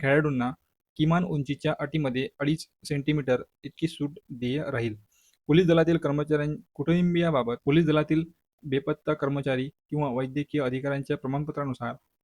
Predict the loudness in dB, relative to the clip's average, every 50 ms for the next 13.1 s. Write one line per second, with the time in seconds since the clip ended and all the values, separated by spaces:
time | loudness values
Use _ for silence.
0 | _ -10 -10 -6 -4 0 0 2 2 0 -2 -2 -2 -2 -2 -2 0 0 -2 -2
1 | 0 0 0 0 0 0 0 0 0 0 -2 -4 -4 _ -6 -6 -6 -4 -4 -2
2 | -2 0 0 -2 -4 -4 -4 -6 -6 -4 -4 -4 -4 -4 -6 -6 -6 -4 -4 -4
3 | -4 -4 -6 -6 -8 -12 _ _ _ _ _ -8 -4 -2 -2 0 0 -2 -2 0
4 | 0 0 0 0 -2 -2 -4 -6 -8 -10 -4 0 0 0 0 0 -4 -2 -2 -2
5 | -2 -2 -2 -2 -2 -2 -2 0 0 -2 -2 -4 -8 _ _ _ _ _ _ _
6 | _ _ _ 2 4 4 4 2 2 0 0 0 -2 -2 -4 -6 -6 -12 _ _
7 | _ _ _ _ _ _ _ _ _ _ _ _ -4 -4 -4 -2 -2 -2 0 0
8 | 0 2 0 -2 -2 -2 0 2 2 4 2 2 0 0 -2 -4 _ _ _ -2
9 | -2 0 0 0 0 0 2 0 0 -2 -4 -8 _ _ _ _ _ _ -8 -4
10 | -2 0 0 0 0 -2 -4 -4 -4 -4 -4 -4 -6 -6 -10 -2 0 0 0 0
11 | 0 -2 -2 0 0 -2 -4 -6 -12 _ _ 2 4 4 2 0 -6 _ _ _
12 | _ _ _ _ _ _ _ -4 -2 0 0 0 0 0 0 0 -2 -2 -2 -2
13 | -2